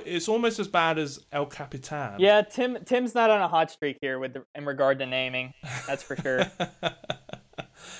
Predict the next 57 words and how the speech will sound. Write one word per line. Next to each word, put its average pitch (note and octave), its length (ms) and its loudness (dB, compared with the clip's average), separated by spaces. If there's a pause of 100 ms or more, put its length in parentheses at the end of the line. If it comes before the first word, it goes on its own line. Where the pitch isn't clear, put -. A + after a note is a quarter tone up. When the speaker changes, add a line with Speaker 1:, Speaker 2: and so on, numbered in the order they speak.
(240)
Speaker 2:
Like, E3+ 140 6
Speaker 1:
Yeah, A2+ 120 2
Speaker 2:
you C#3 100 -4
Speaker 1:
not B3 100 6
Speaker 2:
gotta B3 80 4
imagine G3 320 -2
they E3+ 80 -4
have, G3 160 0
like, A#3 140 -2
a F#3+ 40 -2
meeting G3 360 -4
about C3 320 -2
this, C3 320 -2
and C#3 400 2
six E3+ 280 -2
S D#3+ 280 2
is D3+ 160 -6
the C#3+ 80 -6
best D3+ 240 2
you C#3+ 100 -2
got? D#3+ 380 2 (520)
Like, C#3 180 -2
come A3+ 180 -2
on. C#3+ 320 0 (460)
You E3 80 2
got G3 180 8
Speaker 1:
Yeah. A#2+ 100 2
Speaker 2:
some A3 120 2
of G3 60 -4
the G#3+ 120 2
smartest G3 560 0
minds E3 320 0
in C#3+ 120 -2
tech. F3 360 2
You D#3+ 80 -6
got D#3 160 4
some D#3+ 100 -8
of D3 60 -2
the C#3 80 -2
most E3 240 2
creative D#3+ 420 4
people D#3 460 2
in C#3+ 120 -4
the C#3 120 0
world D3 460 6 (260)
working D3+ 280 0
at D3 100 2
your C#3 140 4
offices, C#3 540 2
and C3+ 220 -2
you C3+ 120 2
come D#3 160 0
up C#3 120 -6
with C3+ 100 0
the - 60 -8
six - 260 -6
S. - 220 -8